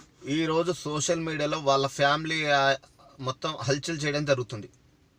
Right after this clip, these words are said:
వాళ్ళ ఫ్యామిలీలో జరిగిన ఒక సంఘటన, పెళ్ళాన్ని, పిల్లలను వదిలేసి పరాయాడి పెళ్ళానికి,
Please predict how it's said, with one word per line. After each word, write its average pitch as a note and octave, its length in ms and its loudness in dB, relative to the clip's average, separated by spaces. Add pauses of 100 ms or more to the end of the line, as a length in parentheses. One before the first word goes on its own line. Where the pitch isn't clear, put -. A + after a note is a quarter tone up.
(180)
వాళ్ళ C3+ 180 2
ఫ్యామిలీలో D#3+ 500 2
జరిగిన D3 300 -2
ఒక C3+ 120 -4
సంఘటన, C#3 760 -2 (680)
పెళ్ళాన్ని, E3+ 640 4
పిల్లలను D#3+ 500 -4
వదిలేసి D#3 560 -2
పరాయాడి D#3+ 600 2
పెళ్ళానికి, D3 680 -2